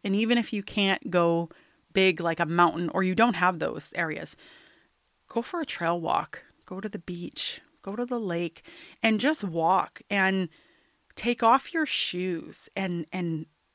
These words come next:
and feel the earth under your feet. And when you travel,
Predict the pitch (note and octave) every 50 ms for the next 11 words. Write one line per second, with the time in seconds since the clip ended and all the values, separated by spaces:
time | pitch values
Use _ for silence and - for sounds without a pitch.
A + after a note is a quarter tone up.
0 | _ _ _ _ _ _ _ _ _ - F#3+ F#3+ F3 F3 D#3 - - - - -
1 | A#3 A#3 A#3+ B3 A#3+ A#3+ B3 G#3+ A3+ G#3 - - - F#3 F#3 F#3+ F3+ - - -
2 | - - F#3+ F#3+ F3+ F#3 F3+ F3 E3 F3 E3+ D3+ - - - - F3+ E3 D#3+ D#3
3 | - - _ _ _ _ _ - - - - - - - - G#3+ G#3 G#3+ G#3+ G#3+
4 | G#3+ A3 A3 G#3 - - - A3+ B3 D4 C4 A3+ F3+ F3 - -